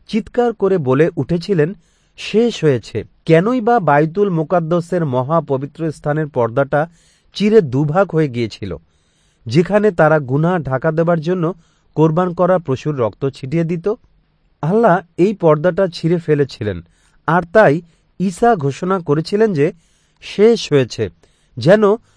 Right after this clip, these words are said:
প্রত্যেকে জানতে পারে যে ঈসার রক্তের মাধ্যমেই আল্লাহ আদমের সন্তানদের গুনাহ মাফ করে থাকেন এবং চিরদিনের জন্য আল্লাহর পবিত্র উপস্থিতিতে থাকার অধিকার দান করেন। তার মৃত্যুর মধ্যে দিয়ে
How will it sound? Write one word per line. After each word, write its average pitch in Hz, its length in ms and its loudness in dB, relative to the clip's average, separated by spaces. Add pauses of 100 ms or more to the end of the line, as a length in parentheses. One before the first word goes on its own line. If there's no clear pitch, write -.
(160)
প্রত্যেকে 240 500 -2
জানতে 147 420 0
পারে 208 280 2
যে 156 220 0 (380)
ঈসার 190 420 -2
রক্তের 151 460 2
মাধ্যমেই 160 640 0 (380)
আল্লাহ 196 460 0 (100)
আদমের 165 420 -2
সন্তানদের 160 680 -4
গুনাহ 131 340 -4 (360)
মাফ 131 300 0
করে 147 200 2
থাকেন 104 460 -6 (340)
এবং 214 380 6 (320)
চিরদিনের 226 560 0
জন্য 185 420 0 (360)
আল্লাহর 190 420 4
পবিত্র 170 640 0
উপস্থিতিতে 180 760 -2 (380)
থাকার 165 360 0 (120)
অধিকার 151 460 0
দান 113 300 -2
করেন। 90 380 -6 (440)
তার 202 260 4
মৃত্যুর 202 380 -2
মধ্যে 180 280 0
দিয়ে 196 320 0